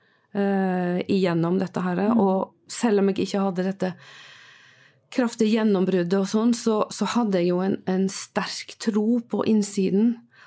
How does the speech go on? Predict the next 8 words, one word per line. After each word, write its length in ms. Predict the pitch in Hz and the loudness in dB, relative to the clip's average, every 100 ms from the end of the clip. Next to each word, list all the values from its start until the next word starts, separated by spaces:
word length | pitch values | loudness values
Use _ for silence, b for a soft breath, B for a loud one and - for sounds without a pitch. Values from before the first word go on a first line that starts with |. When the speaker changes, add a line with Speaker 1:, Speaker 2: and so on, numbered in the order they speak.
| B | B
Speaker 1:
og 340 | - 202 202 | 0 2 2
jeg 160 | - 196 | 0 0
visste 640 | 185 226 - - - 202 | 0 0 -2 -4 0 0
at, 440 | 220 196 190 - 190 | 0 -2 -4 -6 -4
eh, 220 | 185 185 - | -2 -4 -4
at, 320 | - 180 - 185 | -6 -6 -6 -4
eh, 160 | 185 - - - - 185 196 | -4 -6 -8 -10 -8 -8 -4
det 240 | 190 202 | -4 -4